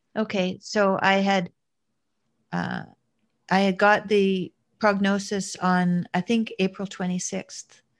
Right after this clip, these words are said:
So it was right, right around then. That's when I changed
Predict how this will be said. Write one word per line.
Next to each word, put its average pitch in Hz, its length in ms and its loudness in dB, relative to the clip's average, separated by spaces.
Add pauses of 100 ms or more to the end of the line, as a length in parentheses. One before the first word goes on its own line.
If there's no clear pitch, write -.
(200)
So 196 200 0
it 185 80 0
was 180 160 -4
right, 185 300 0
right 185 240 -2
around 170 300 -4
then. 190 240 -8 (1500)
That's 180 280 2
when 185 120 0
I 180 80 0
changed 185 480 -4